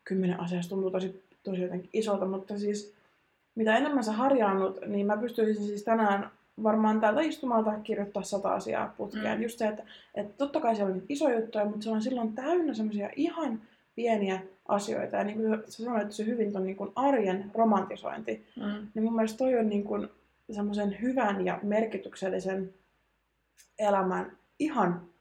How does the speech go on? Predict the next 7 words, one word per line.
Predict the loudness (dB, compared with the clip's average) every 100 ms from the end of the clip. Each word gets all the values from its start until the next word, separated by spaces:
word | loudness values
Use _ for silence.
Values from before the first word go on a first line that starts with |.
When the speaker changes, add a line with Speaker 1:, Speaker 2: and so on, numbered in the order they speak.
| _ 2
Speaker 1:
peruspilareita. | 2 2 -4 -6 -4 -4 -4 -6 -6 -8 _ _ -10 -2
Speaker 2:
Jep. | -2 -2 -10 _ _ _ _ _ _ -8 -6
Speaker 1:
Et, | -6 -8 _ -6
et | -4 -4 -6
just | -4 -2 0
se, | 0
et, | 0